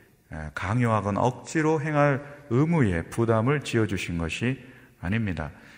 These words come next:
그리고 하나님은 이미 그 사랑을 우리에게, 에, 밝히 알려주셨습니다. 그래서 하나님을 알게 되면 하나님의 말씀에 순종하는 것이,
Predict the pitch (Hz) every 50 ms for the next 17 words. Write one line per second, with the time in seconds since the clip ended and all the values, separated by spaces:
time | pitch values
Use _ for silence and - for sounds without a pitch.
0 | - - - 123 139 156 156 160 170 165 165 151 147 156 160 127 113 117 117 123
1 | 120 120 - 110 104 - - - - 135 131 123 110 92 85 90 107 127 143 -
2 | - 101 98 98 104 101 98 95 95 107 117 107 87 78 73 - - - - -
3 | - - _ _ _ _ _ _ _ _ _ _ - 82 78 78 76 76 76 73
4 | 73 71 64 - - - - _ _ _ - - 143 147 143 - - 113 95 80
5 | - - - - - - - _ _ _ _ _ _ _ _ - - - 82 98
6 | 110 120 123 117 107 92 85 82 - 117 113 - 143 135 - - - 98 92 82
7 | 80 80 78 85 101 117 120 - 151 147 165 160 156 151 147 139 135 135 143 151
8 | 160 160 156 - - - - - - - - _ 95 92 104 113 123 131 117 107
9 | 98 98 120 147 143 98 87 - - - - - - - - 147 147 151 156 170
10 | 175 160 139 104 98 98 - - - 104 101 104 113 135 139 131 - - - -
11 | - - - - - - - 185 190 180 190 190 180 165 151 143 135 113 104 98
12 | 92 - - - 143 170 190